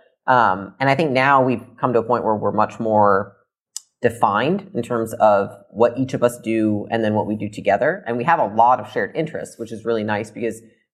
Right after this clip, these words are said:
that means that outside of work, we have things that we enjoy, both enjoy as well. Um, but we also have things that we like and do differently. You know, like, if people were to observe us on a daily basis, they would think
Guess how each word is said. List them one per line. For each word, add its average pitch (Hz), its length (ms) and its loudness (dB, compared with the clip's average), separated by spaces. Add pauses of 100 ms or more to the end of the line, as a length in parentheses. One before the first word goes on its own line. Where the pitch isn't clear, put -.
(160)
that 135 160 4
means 143 160 -4
that 127 120 2
outside 127 320 4
of 104 100 0
work, 120 220 0
we 113 100 -4
have 110 140 -2
things 107 200 -8
that - 100 -8
we 104 100 -6
enjoy, 104 520 -4 (180)
both 135 260 2
enjoy 113 220 -4
as 92 160 -6
well. 127 440 2 (200)
Um, 123 200 2
but 131 100 0
we 156 80 -2
also 151 240 4
have - 120 0
things - 200 -4
that 135 100 -2
we 120 120 -2
like 110 280 2
and 113 100 -4
do 107 100 -6
differently. - 420 -10 (180)
You - 80 -6
know, 104 160 2
like, 101 220 4
if 104 120 -14
people 117 220 0
were 110 100 6
to 101 60 0
observe 107 240 0
us 110 120 -2
on 107 100 0
a - 20 -4
daily 104 180 2
basis, 107 380 -4
they 104 100 2
would 98 180 -2
think 104 200 -2